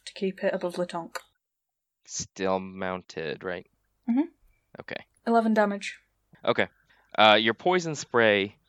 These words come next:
Speaker 2: manages to mist across all of the bandits, who just take a face full of the green mist as they free themselves from their binds.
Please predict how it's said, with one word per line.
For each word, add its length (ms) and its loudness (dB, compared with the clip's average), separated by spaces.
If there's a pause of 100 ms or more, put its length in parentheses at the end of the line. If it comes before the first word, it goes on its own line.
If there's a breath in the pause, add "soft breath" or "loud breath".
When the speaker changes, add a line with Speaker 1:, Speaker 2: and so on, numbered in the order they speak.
(240)
Speaker 2:
manages 560 0
to 300 -8
mist 440 -4
across 480 -2 (280)
all 520 2 (380)
of 240 -8
the 80 -8
bandits, 720 -6 (400)
who 200 -6
just 200 -8
take 180 -2
a 60 -8
face 420 -4
full 220 -6
of 120 -12
the 460 -6
green 400 -10
mist 500 -8 (340)
as 280 -6
they 400 -6
free 280 -4
themselves 440 -4
from 140 -10
their 120 -8
binds. 640 -10